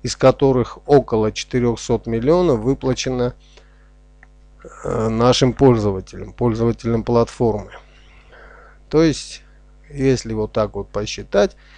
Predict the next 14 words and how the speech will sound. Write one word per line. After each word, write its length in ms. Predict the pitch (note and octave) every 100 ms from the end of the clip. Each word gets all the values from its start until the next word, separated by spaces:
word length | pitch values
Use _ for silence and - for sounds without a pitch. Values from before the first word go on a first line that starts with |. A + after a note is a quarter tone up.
| - -
это 240 | E3 D3+
около 340 | C#3+ B2+ C#3
двадцати 500 | A#2+ A2+ B2 - -
процентов 680 | D3+ B2+ B2 - B2 G2 G2+
от 180 | G#2 -
оборота. 600 | A2 A2 A2+ A2 - - - - _ - - - - - - - - - - - - -
Теперь 480 | - B2+ D#3 D#3 A#2+ - - - - - - - -
мы, 420 | C3 D#3 D3+ C3 - - - - -
заходя 720 | - B2 C3+ B2+ B2 A#2 G2+ - - -
в 40 | A#2+
этот 280 | A2+ A#2+ -
проект, 480 | A#2+ C#3+ G3+ - - - - - - - -
платим 600 | C3+ C3+ B2+ B2 A2 G2 - - - - -
пятьдесят 720 | - B2 B2+ A#2+ - B2 G2+